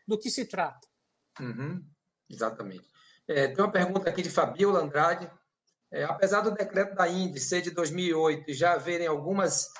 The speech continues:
Speaker 2: ideias estaduais, municipais ou setoriais implantadas no Brasil, a exemplo da Ideia Bahia, como você vê o efetivo compartilhamento de dados e metadados pelas instituições públicas,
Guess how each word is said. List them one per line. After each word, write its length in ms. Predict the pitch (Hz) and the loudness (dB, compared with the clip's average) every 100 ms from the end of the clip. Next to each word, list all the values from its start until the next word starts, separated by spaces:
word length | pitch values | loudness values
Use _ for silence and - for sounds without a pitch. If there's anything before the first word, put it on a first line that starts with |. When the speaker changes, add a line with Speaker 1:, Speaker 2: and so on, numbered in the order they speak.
| - | -18
Speaker 2:
ideias 440 | - 165 165 175 160 | -10 0 2 2 2
estaduais, 720 | 147 175 170 160 147 147 127 | 0 0 2 2 2 2 -2
municipais 800 | 147 160 - 151 - 156 143 - | -6 -8 -8 -6 0 2 2 0
ou 220 | 165 175 | -2 -2
setoriais 580 | 147 160 160 151 147 139 | -4 -4 -2 0 0 -2
implantadas 580 | 147 143 135 - 135 123 | -6 -8 -6 -4 -4 -6
no 120 | 127 | -8
Brasil, 560 | 123 113 113 139 156 127 _ _ | -4 -4 -4 -6 -4 -6 _ _
a 100 | - | -2
exemplo 380 | 127 127 147 143 | 0 2 0 0
da 100 | - | -4
Ideia 280 | 127 120 117 | -2 0 2
Bahia, 500 | 113 113 156 139 - _ - - - _ | 2 2 2 0 0 _ -20 -20 -20 _
como 200 | 185 220 | 2 4
você 300 | 214 208 202 | 4 4 2
vê 160 | 156 185 | 2 2
o 60 | |
efetivo 520 | 180 185 160 - 185 - | 2 2 -2 -4 -6 -6
compartilhamento 760 | 185 - 156 - 180 160 160 | -4 -2 -2 0 0 0 -2
de 100 | 156 | -6
dados 380 | 143 156 160 147 | 0 2 2 0
e 20 | |
metadados 680 | 151 147 139 127 147 160 160 | -4 -4 -2 0 2 2 0
pelas 300 | - 147 139 | -4 -2 -2
instituições 680 | 143 - - 139 - 131 - | -6 -8 -8 -10 -6 -6 -6
públicas, 520 | - 165 156 156 107 | -4 -4 -4 -8 -12